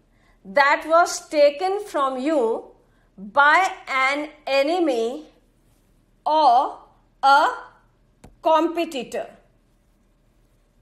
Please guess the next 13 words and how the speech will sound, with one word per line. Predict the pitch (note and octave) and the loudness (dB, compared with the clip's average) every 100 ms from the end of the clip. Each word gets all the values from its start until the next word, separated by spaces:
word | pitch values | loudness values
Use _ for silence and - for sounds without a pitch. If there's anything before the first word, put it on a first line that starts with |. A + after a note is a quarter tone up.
| _ _ | _ _
शत्रु | - - E4 D4+ - G4+ F#4 A3+ D#3 - _ _ _ _ _ _ - | -16 -4 -2 -4 -6 -2 -2 -2 -6 -16 _ _ _ _ _ _ -10
या | G#3+ C#4+ D4+ F4 - - _ _ _ - | -2 2 2 0 -6 -20 _ _ _ -4
प्रतिस्पर्धा | C#4+ D4 G4+ G#4+ - - C#4 C#4 C4 D4 | -4 -2 -4 -6 -6 -4 -2 -2 -2 -2
द्वारा | C4 B3+ B3 G#3+ F3+ - - _ _ _ _ _ _ _ _ _ _ - | -2 -2 -2 -2 -6 -10 -18 _ _ _ _ _ _ _ _ _ _ -2
कब्जा | C#4+ A#3 G#3+ D#4+ F4+ G4+ - - | -2 -2 -4 0 2 0 -6 -6
की | D4 E4 F4 | -2 -2 0
गई | C4 C4 C4 A3 | -2 -2 -4 -2
वस्तुओं | B3 - - D4 D4 D4 | -2 -4 -10 -4 -2 -2
को | D4 A3+ A#3+ G#4+ - _ _ _ _ _ _ _ | -4 -4 -4 -6 -12 _ _ _ _ _ _ _
पुनः | D#4 E4 E4+ G4 A4+ - | -2 -2 0 -2 -2 -4
प्राप्त | C4 A#3 A#3 - D4+ | -4 -4 -4 -8 -6
कर | A3+ G3 | -6 -6
लेना। | F#3+ D#3 C#3+ | -10 -12 -16